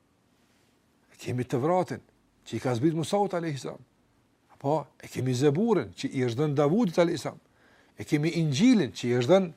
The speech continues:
Isaut alayhis salam. Dhe kemi Kur'anin, që është z-, i është dhënë dhe i ka zbrit Muhamedit sallallahu alaihi wasallam. Këto obligim me ditë të gjëra. Ana dituria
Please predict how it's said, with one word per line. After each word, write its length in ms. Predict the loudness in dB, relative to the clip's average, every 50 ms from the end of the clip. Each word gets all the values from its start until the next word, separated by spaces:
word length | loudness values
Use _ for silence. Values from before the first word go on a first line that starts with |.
| _ _ _ _ _ _ _ -6 -4
Isaut 400 | 6 8 8 8 8 6 6 4
alayhis 240 | 4 4 0 -4
salam. 140 | -10 -16 _ _ _ _ _ _
Dhe 140 | -20 -14 -6 -2
kemi 200 | 2 2 2 4
Kur'anin, 560 | 6 6 6 8 10 10 10 10 10 8 4 2
që 200 | 6 8 10 10
është 140 | 10 6 2 -4 -6 -6 -6 -6 -4 -4
z-, 140 | -4 -6 -8 -12 -12 -2
i 140 | 2 4 4 4
është 160 | 4 6 10 12
dhënë 240 | 12 12 12 8 2 -6 -14 -20 -20 -20 -14 _ 0 2
dhe 80 | 2 2
i 60 | 2 4
ka 160 | 6 6 8
zbrit 420 | 8 6 4 6 6 6 6 4 2
Muhamedit 600 | 0 0 4 4 4 6 8 8 6 6 4 4
sallallahu 540 | 4 4 6 6 8 8 8 8 10 8
alaihi 200 | 8 8 8 6
wasallam. 300 | 6 6 6 4 4 2 -4 -12 _ _ -20 -20 _ _
Këto 480 | -16 -12 -12 -12 -12 -14 _ -14 -8 -6
obligim 480 | -4 0 2 2 4 10 10 10 12 12
me 120 | 10 8 10
ditë 220 | 8 8 8 6
të 80 | 2 2
gjëra. 180 | 2 0 -2 -4 -10 _ _ _ _ _ _ _ _ _ _ _ _ _ _ _ _ _ _ _ _ _ _ _ _ _ _ _ _ _ _ _ _ _ 0
Ana 140 | 2 2 2
dituria 640 | 2 0 2 4 6 8 10 12 12 12 12 12